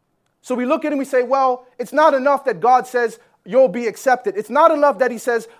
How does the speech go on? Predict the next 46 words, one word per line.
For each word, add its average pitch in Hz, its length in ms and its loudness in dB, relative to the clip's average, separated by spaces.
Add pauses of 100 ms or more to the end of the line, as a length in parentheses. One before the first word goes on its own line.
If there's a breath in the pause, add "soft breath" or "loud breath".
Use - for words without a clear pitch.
'I 277 140 6
will 277 160 -2
instruct 294 480 0
you 247 80 -8
in 240 120 -2
the 226 80 0
way 254 180 2
in 233 100 -4
which 240 160 -10
you 220 40 -10
should 202 200 -14
go.' 190 80 -4
Lord, 208 260 -4
can 214 140 -14
you 214 80 -16
give 214 160 -12
me 202 100 -14
a 147 80 -12
sign? 190 420 -18 (1200 soft breath)
Lord, 262 320 2
can 262 160 -6
you 247 80 -6
do 247 180 -8
this? 262 240 -12 (720 soft breath)
Lord, 302 320 2
can 302 180 -4
you 277 80 -4
do 262 200 -4
that?" 302 280 0 (800)
Here's 254 220 -8
the 233 60 -10
centurion 233 460 -10
says, 202 240 -10
"I'm 240 120 -6
not 285 160 0
even 214 260 -10
worthy 220 260 -2
for 202 160 -10
Jesus 196 380 -14
to 202 100 -12
physically 226 500 -14
come 220 320 -12
down 185 420 -8
into 190 240 -14
my 156 200 -12
house - 540 -20